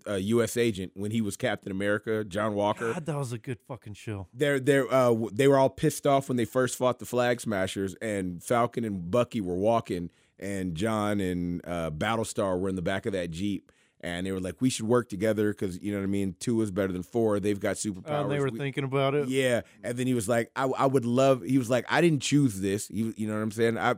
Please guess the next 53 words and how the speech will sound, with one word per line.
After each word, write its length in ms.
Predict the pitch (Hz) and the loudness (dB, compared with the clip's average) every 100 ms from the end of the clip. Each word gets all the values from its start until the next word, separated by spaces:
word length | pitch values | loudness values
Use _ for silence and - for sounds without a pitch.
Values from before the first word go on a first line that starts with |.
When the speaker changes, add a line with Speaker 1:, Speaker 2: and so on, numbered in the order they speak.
| - | -2
Speaker 1:
I, 80 | 101 | -4
w-, 160 | 127 - | -2 -2
I 100 | 120 | -4
just 140 | 123 | -4
wanna 200 | 131 120 | -2 0
be 100 | 113 | 0
the 80 | 107 | -2
best 320 | 92 117 113 | 0 0 0
Captain 280 | - 107 - | -2 -4 -2
America. 180 | 104 98 | -4 -2
I'm, 140 | 107 98 | -2 0
I'm 120 | 131 | 2
not 160 | 135 | 2
trying 160 | - 127 | 2 0
to 60 | 120 | 0
be 100 | 110 | -2
Steve. 420 | - 120 104 90 - _ | -2 0 0 -2 -8 _
I'm 100 | 92 | -6
trying 160 | 113 123 | 0 0
to 40 | |
be 80 | 113 | 0
the 120 | 104 | 0
best 280 | 90 110 104 | 0 -2 0
Captain 300 | 117 107 113 | -2 -2 -2
America 320 | 101 107 104 | -2 0 0
I 60 | 104 | -2
Speaker 2:
You 80 | 196 | 0
Speaker 1:
can 20 | |
Speaker 2:
were, 100 | 202 | -2
Speaker 1:
be." 120 | 123 | -2
Speaker 2:
I 100 | 123 | -2
was 180 | 196 175 | -2 -4
totally 400 | - 170 170 165 | -2 -2 0 2
on 120 | 156 | 2
his 140 | 139 - | 0 -2
side. 320 | 131 120 113 | -2 0 2
Speaker 1:
And, 440 | 165 180 196 190 - | 4 6 6 4 0
but 300 | 131 143 - | 2 2 2
the 100 | 131 | 2
next 300 | 131 156 - | 4 4 2
thing 140 | 156 | 2
he 100 | 147 | 2
said, 260 | 135 156 135 | 4 6 6
he 60 | 123 | 4
was 100 | 104 | 2
like, 160 | 120 | 0
"I 120 | 107 123 | -2 -2
think 180 | 139 | -2
this 160 | 127 139 | -2 -2
would 160 | 120 107 | -2 2
work 220 | 123 117 | 2 2
much 360 | 107 127 127 107 | 2 2 0 0
better 380 | 131 127 104 | 2 4 2